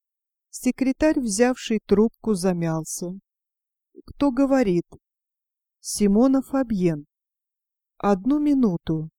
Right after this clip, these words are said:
Не осмеливаясь ничего сказать, секретарь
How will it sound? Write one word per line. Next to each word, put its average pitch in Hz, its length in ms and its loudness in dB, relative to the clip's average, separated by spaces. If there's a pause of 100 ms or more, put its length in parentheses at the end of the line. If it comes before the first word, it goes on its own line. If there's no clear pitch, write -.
(1000)
Не 190 160 2
осмеливаясь 190 840 0
ничего 190 460 -4
сказать, 185 520 -4
секретарь 220 640 -4